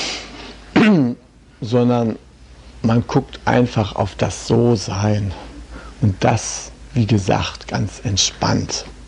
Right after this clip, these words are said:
Äh, ja, und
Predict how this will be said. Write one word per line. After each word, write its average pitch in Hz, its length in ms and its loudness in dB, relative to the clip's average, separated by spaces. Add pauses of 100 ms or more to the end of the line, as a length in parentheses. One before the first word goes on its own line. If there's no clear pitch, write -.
(1800)
Äh, 120 380 4 (840)
ja, 127 320 2
und 131 360 -2